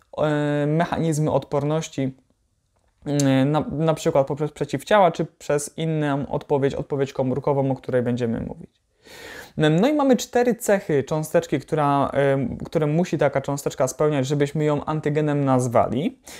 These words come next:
E, no i pierwszą z tych cech jest immunogenność. Immunogenność to jest zdolność właśnie wywoływania przeciw sobie odpowiedzi immunologicznej.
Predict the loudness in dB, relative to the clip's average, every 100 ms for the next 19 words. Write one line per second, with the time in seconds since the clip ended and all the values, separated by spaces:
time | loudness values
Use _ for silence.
0 | -6 0 2 2 2 2 4 2 2 -2
1 | -2 -4 -8 -4 -2 -2 0 -2 0 -2
2 | 0 4 4 4 2 2 -6 -12 -18 -20
3 | -20 -8 2 4 6 4 2 2 0 2
4 | 2 2 0 -8 -12 -6 -2 2 2 2
5 | 0 0 0 0 -2 0 4 6 6 6
6 | 4 4 2 0 -4 -10 -8 -8 0 2
7 | 4 2 0 -2 -2 0 0 0 2 2
8 | 0 -2 -10 -12 -12